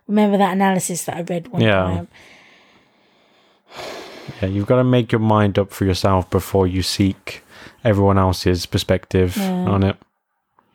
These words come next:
Speaker 2: Otherwise, the only lens you're gonna have to view it through is, like you said, the ones that you've absorbed along the way, because you were constantly gorging yourself on all these different, you know, think pieces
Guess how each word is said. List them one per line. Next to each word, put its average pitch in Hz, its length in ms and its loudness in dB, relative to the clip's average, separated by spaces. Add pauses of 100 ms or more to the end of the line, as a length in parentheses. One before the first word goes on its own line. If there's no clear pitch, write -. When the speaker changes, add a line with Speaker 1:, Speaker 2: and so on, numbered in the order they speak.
(440)
Speaker 2:
Otherwise, 110 400 2
the 117 120 0
only 120 340 4
lens 107 420 2
you're 101 80 2
gonna 101 200 0
have 95 280 -2
to 101 100 2
view 101 260 2
it 95 180 2
through 113 420 -2 (400)
is, 104 160 -2
like 98 160 2
you 101 80 2
said, 95 340 0
the 98 100 2
ones 98 420 2
that - 120 0
you've 101 140 0
absorbed 95 520 0
along 95 300 2
the 92 80 2
way, 90 460 2 (280)
because 101 260 0
you 101 60 2
were 101 80 4
constantly 101 600 -2
gorging 95 460 0
yourself 92 440 0
on 95 120 2
all 92 120 2
these 90 180 -2
different, - 440 -2
you 107 80 -2
know, 90 140 0
think - 400 -6
pieces 95 600 0